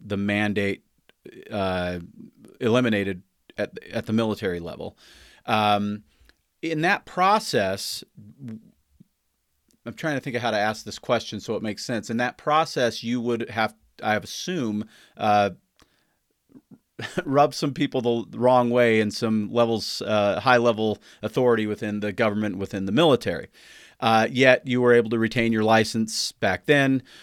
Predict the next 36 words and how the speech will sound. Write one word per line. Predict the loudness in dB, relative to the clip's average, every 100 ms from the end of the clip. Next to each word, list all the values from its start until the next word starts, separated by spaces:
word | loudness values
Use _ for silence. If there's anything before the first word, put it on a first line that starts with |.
| -8
Uh, | 0 2 2 2 0 -4 -10 -6
I'm, | 0 0 0
I'm | -6
curious | -8 -2 2 4 2
as | -4 -4
you |
move | -2 -2 -4
forward | -4 -2 0 0 0 0 -2
why | 0 2 2
you | 0 -4
think | -4 -6 -6
things | -8 -8 -6
have | -10
shifted | -10 -6 -4 -4 -4 -4 -4 -6
for | -8
you | -8 -4 0 2 2 -2 -4 -8 -14 _
in | -4 -4
terms, | -4 -4 -4 -6
because | -8 -4 -4 -2
you | -2
were | 2
raising | 2 2 0
the | 2
red | 2 2
flag | 0 2 2 0
back | -2 0
then. | -2 0 0
You | -2
were, | -4 -6
you've | -8 -8
been | -4 -2
raising | 0 -2 -2 -6
the |
red | -2 -4 -4
flag | -2 -2 -2
again, | -6 -4 -2 -2